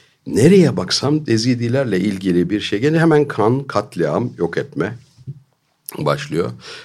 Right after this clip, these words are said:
E, ve işte bunlara bir ses vermek lazım. Romanın çok çeşitli amaçları oluyor. Önce iyi bir eser yazmak istiyorsun. Ama bir yandan da işte böyle bir eğer sesleri olabiliyorsan ki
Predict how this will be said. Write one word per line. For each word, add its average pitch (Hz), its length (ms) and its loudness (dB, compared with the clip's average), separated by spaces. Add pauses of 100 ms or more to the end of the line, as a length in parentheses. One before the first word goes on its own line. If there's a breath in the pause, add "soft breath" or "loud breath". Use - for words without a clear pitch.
(140 loud breath)
E, 87 120 -6
ve 123 220 0 (300)
işte - 260 -4 (460)
bunlara 101 480 -2
bir - 320 -8 (600)
ses - 360 2
vermek 67 400 -6
lazım. 67 340 -4 (300 loud breath)
Romanın 98 320 2
çok - 320 -6
çeşitli - 320 -6
amaçları 101 500 -4
oluyor. 69 320 -4
Önce 95 220 0
iyi 92 200 -4
bir 85 120 -6
eser 67 260 -6
yazmak 65 420 -12
istiyorsun. 92 560 -8 (320 loud breath)
Ama 110 220 2
bir 110 60 -2
yandan 117 380 0
da 113 100 -6
işte - 280 -8
böyle 98 240 -2
bir 95 200 -2 (360 loud breath)
eğer 95 240 0
sesleri 95 640 0
olabiliyorsan 80 760 -2
ki 90 260 -2